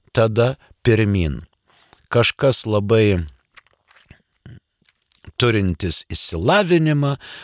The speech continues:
gali kalt pamokslą, o klebonas pasėdės ir paklausys teologinių minčių.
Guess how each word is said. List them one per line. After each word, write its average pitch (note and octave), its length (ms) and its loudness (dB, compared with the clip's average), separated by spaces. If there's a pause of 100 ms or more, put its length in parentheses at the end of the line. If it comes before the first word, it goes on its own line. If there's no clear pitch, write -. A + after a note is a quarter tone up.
gali G2 560 0
kalt A#2 560 -2
pamokslą, D3+ 720 0 (400)
o F2 180 0 (240)
klebonas F2+ 560 0
pasėdės C#3 720 -2 (240)
ir G2+ 160 -2
paklausys - 1080 -4 (500)
teologinių A2 1120 2
minčių. E2+ 880 -2